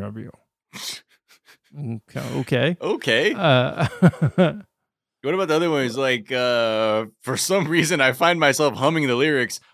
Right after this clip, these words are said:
Speaker 1: Yeah,
Speaker 2: Well,
Speaker 1: this is the
Speaker 2: I guess if you say so, I'll have to pack my things and go."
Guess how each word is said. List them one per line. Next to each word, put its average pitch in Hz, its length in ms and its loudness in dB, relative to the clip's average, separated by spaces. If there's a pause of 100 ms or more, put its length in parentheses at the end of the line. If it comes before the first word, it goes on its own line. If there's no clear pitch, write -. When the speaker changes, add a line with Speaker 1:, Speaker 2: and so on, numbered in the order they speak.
Speaker 1:
Yeah, - 80 -2
Speaker 2:
Well, 143 220 6
Speaker 1:
this 156 120 2
is 156 120 2
the 143 80 0
Speaker 2:
I 123 120 4
guess 143 280 4
if 147 160 6
you 151 100 4
say 160 320 4
so, 123 480 2 (140)
I'll 113 160 2
have 127 220 4
to 110 120 0
pack 113 280 2
my 107 220 0
things 113 320 -4
and 120 160 -4
go." 95 300 -2